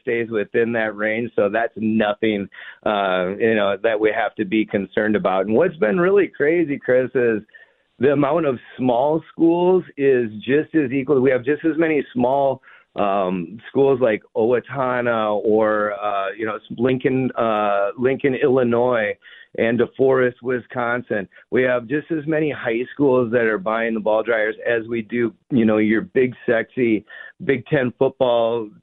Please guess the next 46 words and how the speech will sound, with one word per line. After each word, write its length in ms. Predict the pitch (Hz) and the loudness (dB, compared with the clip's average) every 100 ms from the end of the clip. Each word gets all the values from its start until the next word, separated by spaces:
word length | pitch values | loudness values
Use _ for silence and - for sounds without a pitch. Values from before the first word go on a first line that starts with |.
| _ 131 | _ -4
uh, 220 | 113 113 - | -2 -2 0
schools, 320 | 123 117 107 - | 2 2 2 0
Big 200 | 117 113 | -2 -4
Twelve, 400 | - 123 117 117 107 | 0 2 2 0 -2
S 140 | 120 113 | -6 -4
E 160 | 120 113 - | -6 -6 0
C, 300 | 117 113 104 - - - | 2 2 0 -6 -20 -4
big 220 | - 139 127 - | -2 -2 -4 -12
schools 300 | - 139 127 | -2 0 2
like 200 | 120 113 | 0 0
that 240 | 123 117 117 | -2 -2 -2
that 120 | 107 | -2
are 100 | 104 | -2
hopping 360 | 113 107 110 104 | -2 -4 -4 -4
on 180 | 101 | -4
board 300 | 104 110 104 | -2 0 0
as 100 | 101 101 | -2 0
well. 280 | 110 98 - | 0 0 2
So 200 | 110 104 - - - | 2 0 -4 -8 0
it's 200 | 156 156 - | 0 0 -2
fun 220 | 151 175 | 0 2
to 80 | 151 | 2
watch 460 | 123 120 135 123 - 123 113 | 2 0 -2 -6 -12 -20 -10
kinda, 520 | 143 135 127 110 104 | -6 -2 -2 0 -2
uh, 220 | 104 98 - | -2 -4 -4
how 320 | 139 139 143 | -2 2 2
it's 160 | 131 | 0
going 520 | 110 123 127 135 123 107 - | -2 0 2 0 -2 -4 -8
through 500 | 107 123 139 139 139 - - - | -2 2 4 4 2 -2 -14 -2
the 100 | 113 - | 0 0
football 380 | - 127 110 120 | 2 2 0 0
industry 540 | 123 139 135 165 151 | 0 0 0 0 2
right 340 | 143 143 143 139 | 2 2 0 -2
now 400 | 131 139 147 - _ _ | -2 -2 -4 -10 _ _
with 260 | 113 110 - _ - | 0 0 -2 _ -2
pretty 220 | 180 175 | 0 2
much 220 | 139 120 - | 0 -2 -4
just 220 | 127 127 | -6 -4
the 80 | 120 | -2
word 280 | 110 120 117 | 2 2 2
of 60 | 104 | 0
mouth 300 | 104 117 - | 0 -2 -2
and 120 | 107 | -4
the 100 | 101 | -2
help 280 | 107 110 - | 0 -2 2
of 240 | 107 98 | 2 2